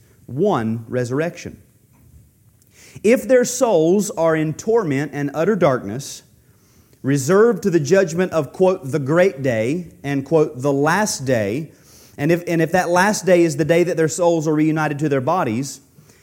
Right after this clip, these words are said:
then would that not imply that the last day of thirty-one two and the last judgment, or the, the great day of chapter thirty-two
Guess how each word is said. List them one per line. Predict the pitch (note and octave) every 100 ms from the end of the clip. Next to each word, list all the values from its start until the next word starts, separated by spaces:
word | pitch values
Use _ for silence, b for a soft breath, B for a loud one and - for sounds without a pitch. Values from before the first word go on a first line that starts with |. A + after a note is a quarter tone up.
| b
then | D#3 D3
would | D#3+ F#3
that | G#3 F3+
not | F3 F#3
imply | A#3 G3 D3+ C#3 D3
that | D#3 C#3
the | D#3
last | D3+ E3 F#3 A3 - D3+
day | D3 B2+ E3+ G#3 -
of | B2
thirty-one | A2 C3+ C3 A#2+ A#2 G#2+
two | G#2 F#3+ G#2 G2 D3+ b b b b
and | D#3 D#3+ D3
the | D3+ C#3+ - _ _ _ _ -
last | A#2+ F3 G3+ - C#3
judgment, | G3 F#3+ C#3 C#3+ D3+
or | E3 D#3
the, | C3+ D3+ D3 C3
the | C3+
great | D3 B2 E3+ G3+ A#3+ -
day | D#3+ C3+ A#2+ C#3+
of | D3 B2
chapter | D#3+ C3 B2+
thirty-two | A#2+ C#3 B2+ A#2+ - B3+ D#3+ A#2 D#3 E3